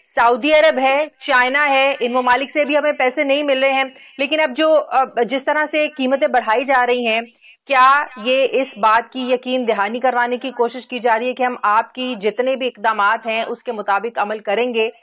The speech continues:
लेकिन आप हमें पैसे दे दीजिए? अ, तो क्या अब, अ, हम ये कह सकते हैं कि पेट्रोल महंगा होने के बाद, डीजल महंगा होने के बाद, बिजली महंगी होने के बाद, सब-, सब्सिडीज को ख़त्म करने के बाद,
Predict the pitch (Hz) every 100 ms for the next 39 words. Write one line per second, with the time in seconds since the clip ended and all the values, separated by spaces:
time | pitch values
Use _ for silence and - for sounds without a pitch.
0 | _ _ 226 233 254 240 190 220 214 208
1 | 220 175 180 240 202 151 196 208 170 180
2 | 156 175 165 151 _ - - - 196 202
3 | 208 208 214 247 254 262 262 - 220 208
4 | 247 240 214 214 220 233 247 214 196 -
5 | 233 - 254 233 240 269 _ 247 233 233
6 | 233 185 185 247 254 254 254 240 233 240
7 | 214 220 196 196 208 233 240 233 233 233
8 | 233 226 226 202 190 214 254 240 233 240
9 | 226 220 233 214 226 - 190 - 214 254
10 | 220 262 262 - 269 240 277 277 269 233
11 | 220 226 208 208